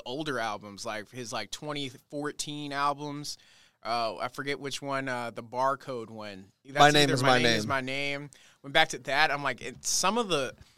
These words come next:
Speaker 1: some of the songs that didn't become hits, like, were st-, slappers. I can't
Speaker 2: Mm-hmm.
Speaker 1: think of the name of the song right
Speaker 2: Like
Speaker 1: now,
Speaker 2: Sweet
Speaker 1: but,
Speaker 2: Serenade with
Speaker 1: like,
Speaker 2: Chris Brown
Speaker 1: one
Speaker 2: shit.
Speaker 1: where Pusha,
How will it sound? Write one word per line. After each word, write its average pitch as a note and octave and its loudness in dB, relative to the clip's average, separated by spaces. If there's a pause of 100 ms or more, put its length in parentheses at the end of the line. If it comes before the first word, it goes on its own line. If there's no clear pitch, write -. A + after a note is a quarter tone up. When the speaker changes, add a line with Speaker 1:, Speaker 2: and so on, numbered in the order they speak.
(160)
Speaker 1:
some G#3+ -4
of C#4 0
the G#3 2
songs F3+ 2
that B2+ -4
didn't D3+ -6
become E3 -4
hits, E3 -2
like, C3 -6
were A#2+ -10
st-, - -4
slappers. B2 0
I B2+ 0
can't C3+ 2
Speaker 2:
Mm-hmm. C3 2
Speaker 1:
think E3 -2
of C#3+ -6
the B2+ -8
name C#3 -8
of C3+ -8
the - -8
song C3+ -4
right A#2+ -2
Speaker 2:
Like B2+ 2
Speaker 1:
now, C#3 6
Speaker 2:
Sweet C#3+ 6
Speaker 1:
but, C3 4
Speaker 2:
Serenade C3+ 8
with B2 -2
Speaker 1:
like, E3 4
Speaker 2:
Chris C3+ 2
Brown C#3 4
Speaker 1:
one G#3 2
Speaker 2:
shit. C#3+ 6
Speaker 1:
where F3 6
Pusha, F#3+ 0